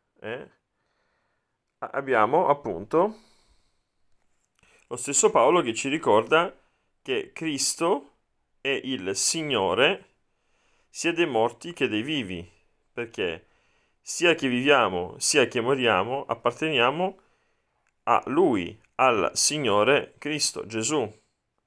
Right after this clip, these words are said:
Ma qui non poteva rimanere Cristo. Lo stesso Paolo invece ce lo ricorda, che noi l'amore, siamo spinti dall'amore di Cristo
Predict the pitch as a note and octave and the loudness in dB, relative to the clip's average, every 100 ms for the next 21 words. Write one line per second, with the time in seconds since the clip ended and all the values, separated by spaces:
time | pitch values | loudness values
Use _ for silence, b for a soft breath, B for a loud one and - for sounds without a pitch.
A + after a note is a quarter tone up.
0 | _ _ C#3 - F#2 G#2 - A#2 A2 A2+ | _ _ -14 -12 -14 -14 -12 -12 -8 -6
1 | G2+ F#2+ F#2+ F#2+ F#2 F#2+ - E2 - - | -4 -4 -4 -4 -4 -6 -8 -12 -12 -16
2 | - _ _ _ _ _ _ _ _ _ | -20 _ _ _ _ _ _ _ _ _
3 | _ _ _ _ _ _ _ _ _ _ | _ _ _ _ _ _ _ _ _ _
4 | _ _ _ _ _ - - - - D3 | _ _ _ _ _ -20 -16 -8 -6 -2
5 | A#2+ E3 C3 G#2+ A2+ G#2+ - G#2+ A2 A2+ | 2 4 4 0 -6 -8 -10 -10 -10 -10
6 | C3 A#2+ A2+ A#2 A2+ A2+ _ _ _ _ | -4 -2 -2 -6 -12 -12 _ _ _ _
7 | _ _ - D3 C#3+ B2+ A#2 A#2 C3 C#3+ | _ _ -6 -2 0 0 -2 -6 -10 -18
8 | _ _ _ _ _ _ _ _ _ _ | _ _ _ _ _ _ _ _ _ _
9 | _ _ _ _ _ _ _ - B2 C#3 | _ _ _ _ _ _ _ -8 -4 -2
10 | C#3+ A#2 _ _ - C#3 C3 - E3 D#3+ | -4 -6 _ _ -12 -8 -8 -8 -12 -8
11 | A#2 G#2+ A2 B2 A2+ G2 C3 A#2 - - | -4 -2 -2 -4 -6 -6 -6 -4 -4 -4
12 | G2+ C3+ - | -6 -6 -14